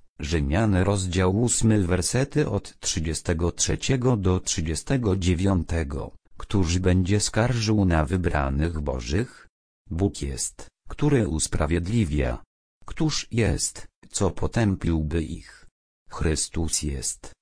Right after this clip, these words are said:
który umarł, owszem, i zmartwychwstał,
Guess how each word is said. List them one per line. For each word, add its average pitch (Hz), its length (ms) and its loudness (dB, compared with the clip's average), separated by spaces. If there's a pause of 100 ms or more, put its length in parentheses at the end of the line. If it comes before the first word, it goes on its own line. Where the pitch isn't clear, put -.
(120)
który 90 340 0
umarł, 73 680 0 (260)
owszem, 80 560 2 (100)
i 92 180 2
zmartwychwstał, 82 1300 -2